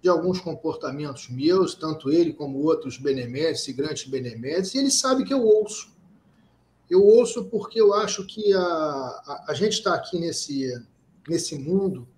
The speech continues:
pra gente melhorar. E eu tenho muita, muita fé, antes de mais nada. E nessa fé que eu, que eu tenho, eu tenho a certeza absoluta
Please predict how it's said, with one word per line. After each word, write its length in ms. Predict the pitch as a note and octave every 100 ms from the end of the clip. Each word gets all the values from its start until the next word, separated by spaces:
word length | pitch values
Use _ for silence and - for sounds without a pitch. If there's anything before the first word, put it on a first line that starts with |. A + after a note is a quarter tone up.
| _ _ _ _ _ _ _ _ _ _
pra 180 | E3 D#3+
gente 360 | D#3+ F3+ F3+
melhorar. 680 | F3 F#3 G3+ D3+ B2+ - _ _ _ _ _ _ _ _ _ _ _
E 140 | D#3
eu 500 | G3 A3+ B3 A3+ F#3 -
tenho 180 | G3 G3+
muita, 1120 | G3 A#3+ A3+ A3+ G#3+ F#3+ E3 D#3 C#3 C3 A2+ _ _ _
muita 240 | F#3+ B3
fé, 440 | - - D3+ D3+ - - _ C#3
antes 240 | D3 -
de 80 | C3+
mais 260 | C#3 A#2+
nada. 240 | A2+ G2 - _ _ _ _ _ _ _ _ _ -
E 180 | D3+ F3+
nessa 360 | G3 A3 A3
fé 300 | G3 - D#3
que 120 | C3+ C#3+
eu, 160 | C3+
que 100 | -
eu 80 | C3
tenho, 540 | - E3+ G#3+ G3 A#2+ - _ _ _ _ _
eu 140 | C3+ D3+
tenho 180 | G3
a 40 | F#3+
certeza 680 | - F#3+ - G#3 G3+ F#3+ -
absoluta 880 | - - B3 F3 G#3+ B3+ - B2+ -